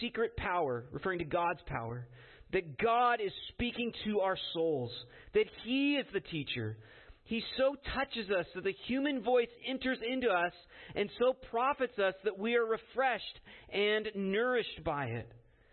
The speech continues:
God calls us to him as if he had his mouth open and we saw him there in person." And so he continues, "Let the pastors boldly dare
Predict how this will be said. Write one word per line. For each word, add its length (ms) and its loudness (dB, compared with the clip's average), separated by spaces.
God 360 4
calls 440 2
us 120 0
to 160 2
him 200 2
as 140 0
if 100 2
he 260 0
had 160 4
his 160 4
mouth 460 2
open 500 2
and 180 2
we 140 -2
saw 340 4
him 520 2
there 440 2
in 300 -2
person." 600 -6
And 100 -2
so 120 2
he 80 2
continues, 500 -2
"Let 420 4
the 80 -4
pastors 600 -2
boldly 480 4
dare 340 4